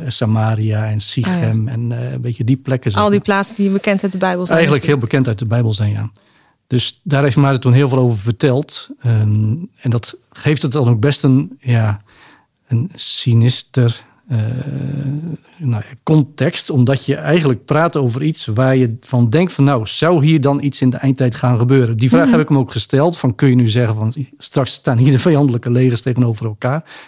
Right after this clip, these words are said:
Speaker 1: op deze plek? Nou, zo concreet wilde hij niet worden, kon hij niet worden. Eh, wat, wat gaat er in de toekomst gebeuren? Wie zal het zeggen? Maar feit is wel dat in die vlakte, dat Israël daar heel veel gevochten heeft. Want dat was een hele, eh,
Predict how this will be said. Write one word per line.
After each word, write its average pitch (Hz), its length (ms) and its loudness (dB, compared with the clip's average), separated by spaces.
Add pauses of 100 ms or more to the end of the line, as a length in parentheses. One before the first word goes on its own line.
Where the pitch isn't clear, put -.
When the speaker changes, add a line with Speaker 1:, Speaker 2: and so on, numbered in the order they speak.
Speaker 1:
op - 160 -10
deze 113 280 0
plek? 156 300 -2 (840)
Nou, - 160 -8
zo 117 180 0
concreet 127 680 0 (260)
wilde 131 360 4
hij 131 120 2
niet 127 220 2
worden, 123 340 2
kon 147 180 2
hij 143 80 4
niet 131 220 2
worden. 123 420 2
Eh, 120 140 -8
wat, 110 240 -6
wat 113 160 -4
gaat 123 220 -2
er 117 80 -4
in 110 60 -2
de 113 120 0
toekomst 117 360 -2
gebeuren? 113 420 0
Wie 110 100 0
zal 110 160 -4
het 107 100 -6
zeggen? 127 240 0
Maar 123 120 2
feit 170 240 2
is 123 120 2
wel 160 180 4
dat 139 160 0
in 156 140 2
die 127 180 2
vlakte, 151 540 0 (240)
dat 131 420 -4
Israël 123 380 0
daar 110 140 0
heel 131 200 4
veel 113 220 0
gevochten 113 480 -2
heeft. - 360 0
Want 113 140 -4
dat 107 100 -6
was 113 140 -2
een 110 60 2
hele, 123 160 2 (340)
eh, 123 80 -10